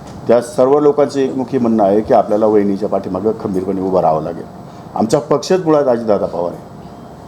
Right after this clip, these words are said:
त्यामुळे आम्हाला तो दुसरा विचार आमच्या मनाला शिवूच शकत नाही.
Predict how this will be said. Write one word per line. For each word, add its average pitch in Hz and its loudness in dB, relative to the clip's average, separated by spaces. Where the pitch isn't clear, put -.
त्यामुळे 107 0
आम्हाला 120 4
तो 147 -4
दुसरा 151 0
विचार 139 2
आमच्या 135 2
मनाला 135 0
शिवूच 156 -2
शकत 90 -2
नाही. - -14